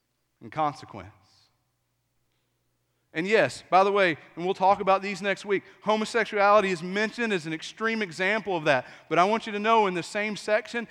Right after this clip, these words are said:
that may not be your struggle, but there's a lot of other stuff we're gonna find ourselves guilty of. And things we wanna downplay.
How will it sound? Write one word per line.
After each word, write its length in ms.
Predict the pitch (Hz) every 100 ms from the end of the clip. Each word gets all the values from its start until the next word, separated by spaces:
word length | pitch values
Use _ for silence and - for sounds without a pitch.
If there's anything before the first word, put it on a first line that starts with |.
| -
that 200 | 165 208
may 140 | 226 214
not 240 | 208 208
be 80 | 185
your 220 | 190 208
struggle, 500 | - 233 233 226 220 - -
but 120 | 170
there's 160 | 190 175
a 40 |
lot 380 | 160 180 190 202
of 100 | 202
other 220 | 208 202
stuff 380 | - 226 175 170
we're 100 | 165
gonna 120 | 175
find 280 | 151 180 165
ourselves 340 | 156 180 151
guilty 400 | 143 156 143 131
of. 160 | 120 101 - _ _ _ _ _ _ _ _ _ _ _ _ _ _ _ _ _ _ _
And 100 | 165
things 240 | 160 233 196
we 140 | 240
wanna 200 | 247 220
downplay. 640 | 185 202 202 190 170 131